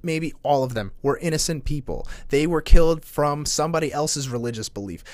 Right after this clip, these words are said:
Which God is correct? Like, let's fucking cut this shit now. Let's focus on evolution. Let's focus on what's real because it can't be disproven. It's only being proven more. There's more and more artifacts that are su-,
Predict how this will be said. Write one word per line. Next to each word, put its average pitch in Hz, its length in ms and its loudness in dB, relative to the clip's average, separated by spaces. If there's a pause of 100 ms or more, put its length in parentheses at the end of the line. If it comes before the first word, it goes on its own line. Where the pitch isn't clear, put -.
(260)
Which 160 320 2
God 139 260 0
is 123 140 -4
correct? 117 400 -4
Like, 131 180 -8
let's 165 220 -2
fucking 196 400 -6
cut - 240 2
this 143 100 -4
shit - 300 -6
now. 101 360 -8
Let's 139 220 -4
focus 170 340 0
on 175 120 -2
evolution. 123 460 -4
Let's 131 120 -6
focus 160 320 -2
on 165 120 -2
what's 156 200 0
real 117 300 -6
because 131 240 -6
it 123 80 -8
can't 147 240 4
be 175 80 -4
disproven. 123 560 -4
It's 127 200 -8
only 190 240 2
being 170 220 -2
proven 127 320 -4
more. 110 240 -4
There's 127 220 -4
more 151 320 0
and 151 80 -4
more 139 180 -2
artifacts 117 600 -4
that 117 100 -4
are 110 60 -6
su-, - 180 -10